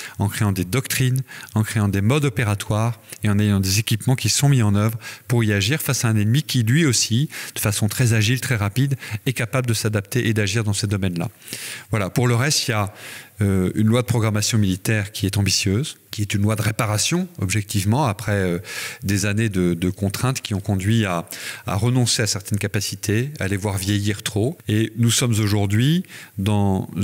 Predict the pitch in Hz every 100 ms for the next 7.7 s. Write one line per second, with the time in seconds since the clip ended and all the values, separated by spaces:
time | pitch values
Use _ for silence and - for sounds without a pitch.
0 | 90 90 95 95 104 - 110 101 - 127
1 | 139 117 95 113 107 98 120 107 95 90
2 | 90 - - 135 127 120 113 98 101 101
3 | 104 120 143 - 104 113 113 101 104 147
4 | 143 - 120 - 127 110 107 107 - 101
5 | - 120 143 - - - 110 - 110 117
6 | 110 120 113 131 127 113 101 113 104 107
7 | 104 - 101 98 92 98 117